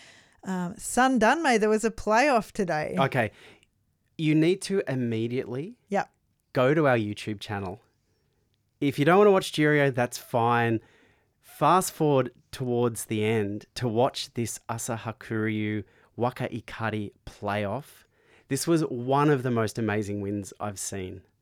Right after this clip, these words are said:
Speaker 1: It was really cool. We love when there's a playoff in the lower divisions because it means that they do the playoff on day fifteen in front of the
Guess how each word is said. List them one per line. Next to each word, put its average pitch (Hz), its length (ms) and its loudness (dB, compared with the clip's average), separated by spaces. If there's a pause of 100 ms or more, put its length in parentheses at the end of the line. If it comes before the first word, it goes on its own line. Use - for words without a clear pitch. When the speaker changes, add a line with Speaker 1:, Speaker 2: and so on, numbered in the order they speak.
(120)
Speaker 1:
It 226 140 -4
was 214 220 -2
really 202 480 4
cool. 190 240 0
We 185 80 2
love 185 260 2
when 185 140 0
there's 180 160 -2
a 170 60 0
playoff 180 440 2
in 185 80 0
the 180 100 0
lower 175 240 2
divisions 170 540 -4
because 175 320 -6
it - 100 -12
means 175 280 -4
that - 180 -8
they 165 300 -4 (640)
do 214 160 6
the 240 100 4
playoff 208 400 4
on 180 260 0
day 208 220 6
fifteen 202 500 -2
in 202 80 -2
front 208 280 2
of 175 120 -2
the 196 100 2